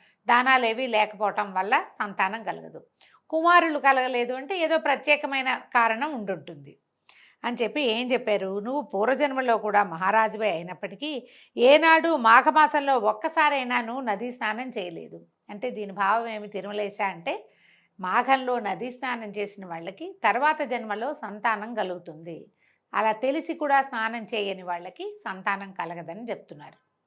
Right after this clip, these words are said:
"మాఘమాసాన్ని పూర్తిగా నిర్లక్ష్యం చేసావు. నీవు పూర్వజన్మలో ఏ ఒక్క బ్రాహ్మణుడికైనా ఒక గుమ్మడికాయను కూడా దానం ఇవ్వలేదు.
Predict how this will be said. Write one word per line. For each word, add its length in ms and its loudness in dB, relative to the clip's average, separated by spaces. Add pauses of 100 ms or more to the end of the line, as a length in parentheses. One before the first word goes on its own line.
(140)
"మాఘమాసాన్ని 720 4
పూర్తిగా 440 -4
నిర్లక్ష్యం 540 -4
చేసావు. 680 -6 (280)
నీవు 180 -2
పూర్వజన్మలో 800 0
ఏ 280 8
ఒక్క 260 4
బ్రాహ్మణుడికైనా 960 2
ఒక 280 2
గుమ్మడికాయను 720 4
కూడా 220 6
దానం 420 0
ఇవ్వలేదు. 460 -12